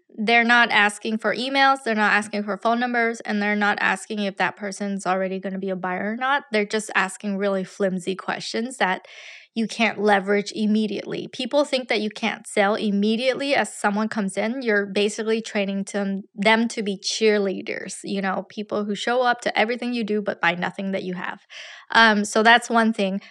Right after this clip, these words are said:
Another thing is, it's crazy. One of my group users, his group is woodworking, which is not make money online, nothing like that. Uh,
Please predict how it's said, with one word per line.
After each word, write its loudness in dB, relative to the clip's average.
Another 6
thing 0
is, 2
it's -2
crazy. 6
One 6
of 8
my 8
group 0
users, 0
his 6
group 2
is 0
woodworking, 2
which 2
is 2
not 8
make 0
money 4
online, 4
nothing 4
like 0
that. 2
Uh, 8